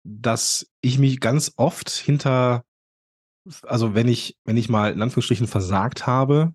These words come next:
ähm, abnehmemäßig, was jeder kennt vermutlich, der hier zuhört oder die hier zuhört, dann, ähm, hatte ich mir das Gefühl, „Ja, ich bin noch nicht so weit,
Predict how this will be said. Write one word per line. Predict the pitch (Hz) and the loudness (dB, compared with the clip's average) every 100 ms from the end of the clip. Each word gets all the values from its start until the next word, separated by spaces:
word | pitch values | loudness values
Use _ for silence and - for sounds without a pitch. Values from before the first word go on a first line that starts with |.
| _ | _
ähm, | - 113 110 | -2 0 0
abnehmemäßig, | - 123 127 123 120 117 - 110 123 - 135 - | -2 0 2 4 4 2 0 2 2 2 0 0
was | 98 - - - _ - | -4 -2 -8 -12 _ 0
jeder | 117 123 | 0 2
kennt | - 113 | 0 0
vermutlich, | - 107 113 110 | 0 0 0 0
der | 104 98 | 2 2
hier | 95 | 0
zuhört | 92 110 110 117 | 0 2 2 2
oder | 101 92 | 0 0
die | 98 | 2
hier | 107 | 2
zuhört, | 110 110 110 110 - - - - _ _ _ | 2 2 2 -4 -20 -20 -20 -20 _ _ _
dann, | 92 98 98 | 0 2 2
ähm, | 98 92 92 92 92 | 2 0 0 0 -2
hatte | 98 | -2
ich | 104 | 0
mir | 101 | 0
das | 87 | -2
Gefühl, | - - | -4 0
„Ja, | - | 0
ich | 90 | 0
bin | - | 0
noch | 107 | 0
nicht | 104 - | 0 -2
so | - | -4
weit, | - 95 | -8 -12